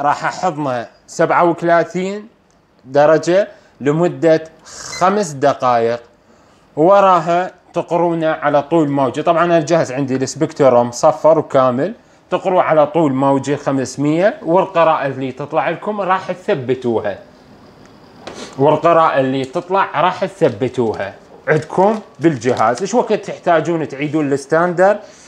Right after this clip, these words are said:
يعني مثلا إذا أنت فتحت كيت جديد، إذا أنت شك بكفاءة الكيت مالتك،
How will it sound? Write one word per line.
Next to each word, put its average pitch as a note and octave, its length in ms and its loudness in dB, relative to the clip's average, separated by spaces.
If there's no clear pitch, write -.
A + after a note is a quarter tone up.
يعني E3 300 0
مثلا F3 540 0
إذا D#3 340 2
أنت F3 180 -2
فتحت D3 460 -4
كيت F3+ 180 -2
جديد، E3 460 -2
إذا C#3+ 380 2
أنت D#3+ 280 0
شك G#3 420 0
بكفاءة E3+ 1400 0
الكيت E3 380 -4
مالتك، E3 520 -2